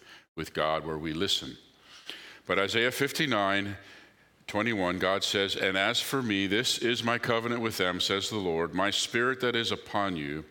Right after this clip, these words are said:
and my words that I, uh, have put in your mouth shall not depart out of your mouth or out of the mouth of your offspring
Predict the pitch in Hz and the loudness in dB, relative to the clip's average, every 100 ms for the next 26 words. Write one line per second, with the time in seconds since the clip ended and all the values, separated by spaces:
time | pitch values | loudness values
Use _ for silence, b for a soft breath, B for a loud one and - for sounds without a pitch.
0 | B B B B 87 92 92 92 110 117 | B B B B -2 2 2 2 2 2
1 | 113 107 95 92 92 - B B B B | 2 2 2 2 0 -4 B B B B
2 | - 87 85 90 92 - - 113 107 104 | -12 -2 -2 0 -2 -2 -2 0 0 0
3 | 95 82 80 80 - 92 90 101 110 110 | 0 0 0 0 0 0 2 2 0 -2
4 | - 92 87 92 95 104 92 85 76 73 | -2 0 2 2 2 0 -2 -2 0 0
5 | 71 - - B B - 92 92 92 87 | -2 -6 -14 B B -2 2 2 0 0
6 | 87 85 87 85 80 78 78 85 92 - | 0 0 0 -2 -6 -4 -4 -2 -2 -2
7 | - 80 71 71 | -6 -4 -6 -8